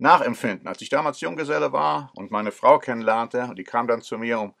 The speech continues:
mal zu sehen, wie ich so lebte, und die sagte dann auch, „Das sieht ja aus wie“, naja, ich will den Ausdruck nicht gebrauchen. Es ist für Junggesellen manchmal schwierig, diese physischen Dinge auf die richtige Weise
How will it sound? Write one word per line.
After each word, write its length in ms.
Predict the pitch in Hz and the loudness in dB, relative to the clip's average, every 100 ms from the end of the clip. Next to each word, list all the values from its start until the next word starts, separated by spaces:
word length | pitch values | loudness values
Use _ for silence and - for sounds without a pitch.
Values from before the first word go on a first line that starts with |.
| _ _ _ | _ _ _
mal 140 | - | -10
zu 120 | 101 95 | -8 -6
sehen, 240 | 104 110 | -6 -4
wie 120 | 98 | -6
ich 80 | 92 | -6
so 100 | 98 | -6
lebte, 540 | 92 143 143 123 120 110 | -2 -2 -2 0 0 -2
und 80 | 95 | -10
die 80 | |
sagte 280 | 98 110 - | 0 0 0
dann 100 | 98 | -6
auch, 200 | 101 127 | 2 2
„Das 120 | 92 | 2
sieht 160 | - 110 | -10 -4
ja 160 | 104 98 | 0 2
aus 300 | 104 107 - | 4 2 -2
wie“, 260 | 101 101 _ _ - _ - | -8 -8 _ _ -20 _ -4
naja, 300 | 107 98 - | 2 2 0
ich 140 | - - | -16 -6
will 240 | 92 90 - | -6 -6 -8
den 100 | 90 | -4
Ausdruck 320 | 98 - 95 | -4 -2 -6
nicht 200 | 95 - | -6 -14
gebrauchen. 400 | - 165 180 202 - - | -8 4 4 4 -8 -4
Es 100 | 135 | -4
ist 140 | 165 | -2
für 260 | - 127 117 | 6 8 8
Junggesellen 440 | 113 107 92 107 | 2 -4 -2 -2
manchmal 320 | 87 76 - - | -4 -12 -12 -12
schwierig, 640 | - 240 190 - - - _ _ _ _ - | -8 -6 -6 -10 -20 -20 _ _ _ _ -14
diese 160 | 101 | -10
physischen 560 | 98 127 120 123 - 117 | -4 -2 -2 -2 -8 -4
Dinge 440 | 98 101 95 95 - _ _ _ | -4 -2 -4 -6 -10 _ _ _
auf 100 | - | -10
die 80 | 107 | -8
richtige 320 | 95 95 92 | -8 -6 0
Weise 480 | 87 85 85 92 | 2 2 -2 -6